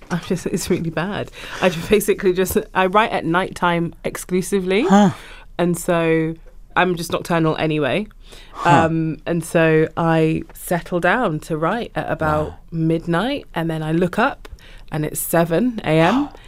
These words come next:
Speaker 1: And so, yeah, I just write and write. And I write really quickly. I write so quickly that sometimes I trip over the first sentence and then just write the second and then go back and finish the one that I was writing first because my brain
Speaker 2: <sighs>
Speaker 1: just moves super quick time.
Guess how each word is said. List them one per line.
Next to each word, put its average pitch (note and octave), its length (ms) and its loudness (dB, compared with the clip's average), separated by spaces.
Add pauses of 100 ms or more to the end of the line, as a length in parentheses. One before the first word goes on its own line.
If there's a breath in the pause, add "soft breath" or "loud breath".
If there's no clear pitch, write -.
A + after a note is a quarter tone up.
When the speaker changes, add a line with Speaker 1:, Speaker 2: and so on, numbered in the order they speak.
(140 loud breath)
Speaker 1:
And D#3+ 300 -2
so, D#3 180 0
yeah, F3 280 0
I - 120 -4
just - 200 -6
write D#3+ 240 -2
and E3 120 -4
write. - 100 -6
And E3 100 -2
I E3 60 2
write F3+ 200 2
really E3+ 160 0
quickly. E3+ 300 -2
I D#3+ 60 2
write F3+ 200 4
so F3 120 -4
quickly F3 260 -6
that C3 100 -4
sometimes E3 540 -2 (580 loud breath)
I F3 60 0
trip - 240 -4
over E3 180 0
the D#3+ 100 -4
first F3 320 -2
sentence D#3 440 -4
and E3 140 -4
then D3+ 80 -2
just D3+ 140 -10
write D#3+ 220 -2
the D#3 60 -10
second D3+ 460 -6
and D3 80 -4
then D3 80 -6
go D3 160 -4
back - 260 -4
and D#3 140 -4
finish D3+ 300 -6
the D#3 80 -4
one D3 180 -2
that D#3 100 -4
I C#3+ 140 -4
was D3+ 260 -6 (380 soft breath)
writing D#3+ 480 -2
first G#3 520 -2
because E3 260 2
my D#3+ 120 2
brain D#3 260 2
Speaker 2:
<sighs> - 40 -6
Speaker 1:
just - 200 -10
moves D#3 280 -2
super D#3+ 220 -6
quick - 200 -8
time. D3 380 -4